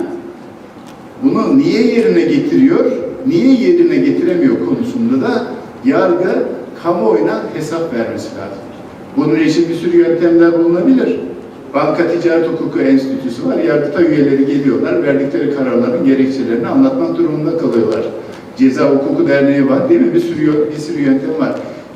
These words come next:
Gelip anlatsınlar. Eğer derlerse ki, "Ya bize verilen imkanlar doğru değil, yeterli değil. Bize getirilen malzeme eksik.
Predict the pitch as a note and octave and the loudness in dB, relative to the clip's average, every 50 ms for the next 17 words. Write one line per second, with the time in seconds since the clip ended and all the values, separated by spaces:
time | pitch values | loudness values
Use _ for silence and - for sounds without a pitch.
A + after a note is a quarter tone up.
0 | - - C#4 E4 - A3+ - D3 D#3+ D#3+ E3 E3+ F3+ F3 F3+ F3+ F3+ F#3 F#3 F3+ | -4 -2 0 0 2 0 -2 -2 -2 -2 0 0 0 0 -2 -2 -4 -4 -2 -2
1 | E3+ D3+ B2+ - - C#3 C#3+ C#3+ - - - - - - - - - - C#4 C#4 | 0 0 0 0 -2 0 2 2 2 2 2 0 0 0 2 2 2 2 2 0
2 | C4 - B3 A3+ - E4+ - - - - - - - - - C4 - - - E3+ | 0 0 -2 0 0 0 0 0 -2 -4 -6 -8 -10 -2 0 0 2 2 0 -2
3 | F3 F3 - G3 F3 F3 F#3 F3 - F#3+ G3+ G3 - - E3+ E3 D#3+ - - - | -4 -2 0 0 2 2 2 2 2 0 0 0 0 0 -2 -2 -4 -4 -6 -4
4 | - E3 E3+ - - B3+ - - - E3 D3 C#3 - A#2 A2+ A2+ - - - - | -2 2 2 4 4 2 2 0 0 0 2 2 0 0 -2 -2 -2 0 -2 -2
5 | - - - - - - - - - - - - - - - D3 C#3+ - - C#3+ | -4 -6 -10 -12 -14 -16 -16 -18 -18 -20 -20 -20 -16 -2 0 0 0 2 2 0
6 | C3+ C3+ C#3 C3+ - - - - - - - - - - - - - - - C4+ | 2 2 2 0 -2 -2 -4 -4 -6 -6 -8 -10 -12 -14 -16 -18 -18 -12 -10 -10
7 | - - A3+ A3 A3+ A3 G#3+ A3 A3 G#3 G#3+ A3+ A3+ A3+ G3 F#3+ F#3 F#3+ G3 G3+ | -8 -6 -4 -4 -4 -4 -2 -4 -4 -2 0 2 2 2 2 0 0 0 0 0
8 | F3+ G3 G#3 G#3+ A#3 A#3 G#3+ F3+ - - - - - - D3+ - - - | 0 0 0 2 2 2 2 2 2 2 0 -2 -2 -4 -4 -4 -8 -10